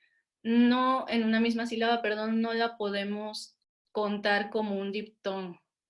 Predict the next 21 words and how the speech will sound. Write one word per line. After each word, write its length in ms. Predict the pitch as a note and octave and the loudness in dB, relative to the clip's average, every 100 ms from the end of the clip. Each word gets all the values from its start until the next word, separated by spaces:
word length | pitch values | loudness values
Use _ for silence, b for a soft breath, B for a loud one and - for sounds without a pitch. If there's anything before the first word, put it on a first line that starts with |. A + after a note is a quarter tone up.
| _ | _
¿sale? 520 | - G3 F#3+ A3+ - _ _ _ _ - | -10 -6 -4 -6 -8 _ _ _ _ 2
Porque 720 | A#3 A3+ A#3+ A3+ A3 - _ | 4 6 6 4 2 -6 _
al 200 | G#3+ G#3 | 0 0
ser 260 | G#3 A3+ A#3 | 0 2 2
vocales 640 | C4+ C4+ A#3+ A#3+ B3 - | -2 2 4 4 2 -6
fuertes, 800 | B3+ C#4+ C4 A#3 A#3+ B4+ - - _ _ _ _ _ | 0 2 2 -2 -6 -6 -12 -20 _ _ _ _ _
pues 260 | D4+ - D4 | 0 0 -2
tienen 320 | C4+ C4 C4 | -2 -2 -2
que 120 | C4 | -4
sonar 680 | - A3+ A3 A3+ A3 A3 A3 | -4 -4 0 2 2 -2 -4
de 120 | A3+ | -4
manera 680 | A3 G#3 G3+ G3+ G3+ G#3+ G#3 | -4 -4 -6 -6 -6 -6 -8
distinta. 760 | F#3+ - - B3+ C4+ C4 - - _ _ | -14 -14 -6 -2 -2 -4 -8 -20 _ _
Las 260 | A3 G#3+ A3 | -2 -2 -2
dos 220 | A3+ A3+ | -6 -4
tienen 440 | A#3+ A#3+ A#3+ A#3+ - | -2 0 0 -2 -4
una 460 | A3+ A#3 A#3+ A3+ | -2 2 2 2
potencia 720 | G#3 G#3 G#3+ G#3+ A3 A3+ A3 - | -4 -4 -4 -4 -6 -6 -6 -6
en 100 | G3+ | -6
la 140 | F#3+ | -6
pronunciación 1000 | - F#3+ F#3+ F#3+ - G3 F#3+ A#3 B3+ E4+ | -6 -8 -8 -8 -6 -6 -6 -6 -6 -8